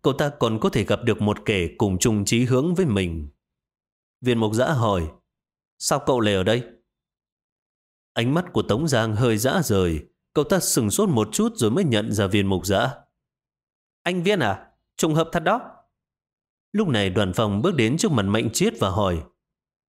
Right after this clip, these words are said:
"Anh là Mạnh Chiết?" Cũng không biết có phải là ảo giác hay không, Viên Mục Giã cảm thấy Mạnh Chiết trông hơi mơ màng. Khi người khác hỏi anh ta có phải Mạnh Chiết không, anh ta lại liếc sang Tống Giang bên cạnh trước.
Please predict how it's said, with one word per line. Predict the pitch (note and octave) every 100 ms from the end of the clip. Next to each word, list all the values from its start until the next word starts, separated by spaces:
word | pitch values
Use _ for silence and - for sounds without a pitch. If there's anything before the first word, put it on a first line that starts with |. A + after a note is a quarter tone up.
| _
"Anh | C3 A#2+
là | G2+
Mạnh | F#2+ A#2 A#2
Chiết?" | C#3+ - - - _ _ _ _ _ _ _ _ _ _ _ _ _
Cũng | - A#2 C3
không | C3 B2 A#2
biết | F3 -
có | G#3
phải | G#3 A2 F#2
là | F#2
ảo | G#2+ B2+ G#2+ F2
giác | D3+ F3+
hay | C3 G#2+
không, | - C3+ C#3+ - - _ _
Viên | A#2 A2
Mục | G#2+
Giã | G#2+ C3+ F3
cảm | A2+ G2
thấy | F#3
Mạnh | D#3 G#2+ G#2+
Chiết | F3+ F#3
trông | - C3+ C3 C3
hơi | A#2+ E3+
mơ | E3 E3+ C#3+
màng. | F#2+ F#2 F2 D#2 - _ _ _ _ -
Khi | C3+
người | A#2+ A2
khác | F3+ G3+
hỏi | B2 F#2+
anh | G2+ A#2+
ta | A2+ A2
có | G#2 F3
phải | G#2+
Mạnh | F#2 G#2+ A2+
Chiết | E3 D#3+
không, | - A2+ G2+ - _ -
anh | D3+
ta | C#3 B2
lại | G#2 A2
liếc | A2 G3+ G#3+
sang | A#2+ A2
Tống | G#2+ E3+
Giang | C#3 A2+
bên | A2+
cạnh | F#2+ G2+ F2+
trước. | - D#3